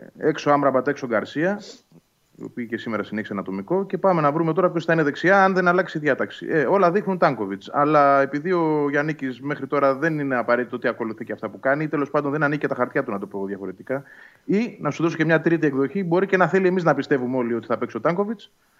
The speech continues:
και να έχει στο μυαλό του κάτι εντελώς διαφορετικό. Οπότε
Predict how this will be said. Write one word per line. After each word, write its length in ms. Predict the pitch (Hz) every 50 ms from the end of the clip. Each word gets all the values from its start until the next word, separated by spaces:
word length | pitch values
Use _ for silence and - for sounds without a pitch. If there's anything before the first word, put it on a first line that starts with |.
| _ _ _ _ _ _ _ _ _ _ _ _
και 100 | - 190
να 60 | 208 208
έχει 80 | 190
στο 80 | - 175
μυαλό 220 | 160 160 180 220
του 100 | 214 196
κάτι 160 | 185 208 190 185
εντελώς 260 | 175 170 190 190 180
διαφορετικό. 600 | 180 170 147 156 147 139 139 123 - 107 95 73 78
Οπότε 580 | 80 143 175 185 180 185 185 185 180 180 175